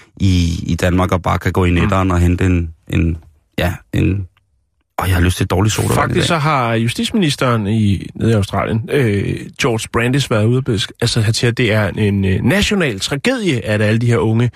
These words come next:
Speaker 2: aboriginals, de, øh, ender, øh, i fængsel. Øhm, men for at vende tilbage til dommen, så er den unge mand, han erkendte, øh, fjorten indbrud og er blevet dømt til seks måneders, øh, sådan kontrol,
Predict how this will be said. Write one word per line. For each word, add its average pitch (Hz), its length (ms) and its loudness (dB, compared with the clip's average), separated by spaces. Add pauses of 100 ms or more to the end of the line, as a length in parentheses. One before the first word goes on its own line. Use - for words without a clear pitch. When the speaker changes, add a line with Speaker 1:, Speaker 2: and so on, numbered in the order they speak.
(240)
Speaker 2:
aboriginals, 117 680 0
de, 113 200 0
øh, 101 300 0
ender, 113 200 0 (520)
øh, 104 280 0
i 151 80 0
fængsel. 120 420 -4 (400)
Øhm, 104 540 0 (360)
men 127 140 2
for 139 100 0
at 151 60 0
vende 151 140 0
tilbage 135 180 -2
til 147 120 -6
dommen, 85 400 -2
så - 120 0
er 120 300 2
den 113 160 0
unge 127 160 0
mand, 117 180 0
han 120 200 0
erkendte, 120 540 -2
øh, 107 140 -2 (100)
fjorten 131 440 -2
indbrud 131 500 0
og 113 260 0
er 101 40 2
blevet 110 220 0
dømt - 160 -4
til 123 120 -4
seks - 300 -2
måneders, 143 500 0
øh, 101 360 0 (540)
sådan 104 280 -2 (1400)
kontrol, 131 560 -2